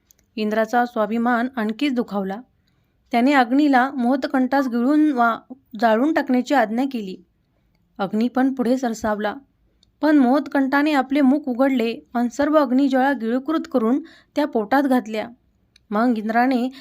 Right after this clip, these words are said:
आपले सहस्त्राक्ष उघडले. तो मोठ्या क्रोधाने मोहतकंठाकडे पाहू लागला,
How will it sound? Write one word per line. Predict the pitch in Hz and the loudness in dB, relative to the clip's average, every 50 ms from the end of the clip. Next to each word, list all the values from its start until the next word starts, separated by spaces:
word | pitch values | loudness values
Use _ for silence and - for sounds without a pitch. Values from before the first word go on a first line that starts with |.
| - _ - | -14 _ -4
आपले | 233 233 233 262 262 277 285 | -4 -4 -2 0 0 2 2
सहस्त्राक्ष | 277 262 247 254 262 - 269 277 277 277 - - | 2 0 0 0 0 0 0 0 0 -2 -2 -4
उघडले. | 302 277 - 233 220 208 202 196 202 226 269 - _ _ _ _ _ _ _ _ _ _ _ _ _ _ _ _ _ - | -2 -2 0 0 -2 -2 -2 -4 -6 -8 -10 -16 _ _ _ _ _ _ _ _ _ _ _ _ _ _ _ _ _ -4
तो | 208 196 208 | -2 0 0
मोठ्या | 247 247 220 180 - 240 262 | 0 0 -2 0 -2 -2 -2
क्रोधाने | 269 247 226 214 214 226 233 247 254 240 240 269 | -2 -4 -4 -4 -2 0 0 0 0 0 0 0
मोहतकंठाकडे | 254 220 220 247 - - 262 269 277 269 294 285 285 277 277 302 | 0 -2 -2 -4 -6 -4 -4 -2 -2 -2 -4 -4 -2 -2 -2 -2
पाहू | 302 254 196 185 254 | -2 -2 -2 0 0
लागला, | 269 269 254 220 220 208 208 | 0 0 0 -2 -4 -6 -8